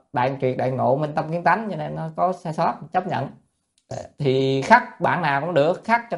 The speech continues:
có là được rồi. Miễn là sau này, mấy trăm năm sau rồi thấy, ờ, hồi đó Kinh Vô Lượng Thọ có người khắc cái bản âm Hán như thế, có người khắc cái bản, à, dịch nghĩa như thế là được rồi, người khắc bản nào cũng được. Nhưng mà bản chữ Hán phải chính xác. Đó, cho nên Thiện Trang nói nhiều khi,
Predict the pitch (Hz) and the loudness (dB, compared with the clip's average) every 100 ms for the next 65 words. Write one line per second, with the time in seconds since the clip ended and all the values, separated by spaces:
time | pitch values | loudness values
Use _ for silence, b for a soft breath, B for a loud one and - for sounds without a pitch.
0 | - 180 233 139 123 127 120 123 127 127 | 6 6 6 2 0 -2 -2 -4 -8 -6
1 | 175 143 - 147 127 117 117 - _ _ | -6 -6 -6 -8 -6 -10 -12 -18 _ _
2 | 175 220 202 180 170 175 165 160 135 175 | -6 -2 0 -2 -2 2 4 6 4 2
3 | - 165 156 131 110 113 117 120 156 170 | 2 2 4 2 -2 -10 -6 -2 -4 -4
4 | 160 151 151 120 107 113 139 175 143 117 | -8 -6 -8 -8 -8 -8 -6 -6 -8 -8
5 | 180 196 180 139 143 143 156 151 185 175 | -6 -6 -6 -8 -6 -6 -4 -2 -2 -4
6 | 160 165 190 196 b b - 170 127 120 | 0 0 0 -4 b b -4 0 0 0
7 | 190 202 175 135 170 165 151 147 147 147 | 0 0 0 0 0 0 0 0 -2 -4
8 | 143 143 143 120 131 123 151 180 175 190 | -8 -6 -4 -4 -2 0 0 2 2 2
9 | 220 190 120 123 139 131 131 131 127 123 | 2 -2 0 2 2 2 0 -4 -10 -12
10 | 120 127 170 170 175 131 110 123 - - | -8 -6 -4 -4 -4 -6 -6 -8 -10 -14
11 | _ _ _ _ _ _ 143 165 143 120 | _ _ _ _ _ _ 0 2 2 2
12 | 117 143 139 147 147 170 135 143 - 147 | -2 -2 0 2 0 -2 -6 -6 2 2
13 | 165 - 151 131 160 147 139 135 127 135 | 2 -6 -6 -4 0 0 0 -2 -2 0
14 | 135 143 160 143 123 120 117 135 131 | 0 0 -2 -2 -2 -2 0 0 0